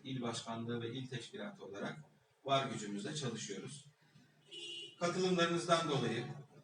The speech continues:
çok teşekkür ediyorum kıymetli basın mensuplarımız. Bunların milletimize duyurulması,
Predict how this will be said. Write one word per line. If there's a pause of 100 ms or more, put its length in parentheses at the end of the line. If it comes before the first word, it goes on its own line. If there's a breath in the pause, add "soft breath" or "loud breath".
(680)
çok
teşekkür
ediyorum
kıymetli
basın
mensuplarımız. (420)
Bunların (280)
milletimize
duyurulması,